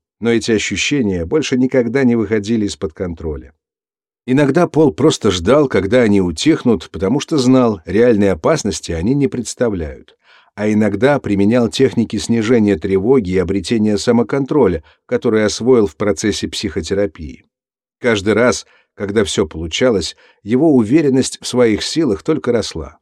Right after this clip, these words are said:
Пол был жертвой тревоги,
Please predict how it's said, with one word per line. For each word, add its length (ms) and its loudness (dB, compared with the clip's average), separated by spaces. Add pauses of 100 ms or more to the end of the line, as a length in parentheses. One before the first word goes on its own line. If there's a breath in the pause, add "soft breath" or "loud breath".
(720 soft breath)
Пол 260 0
был 320 4
жертвой 500 2
тревоги, 760 -2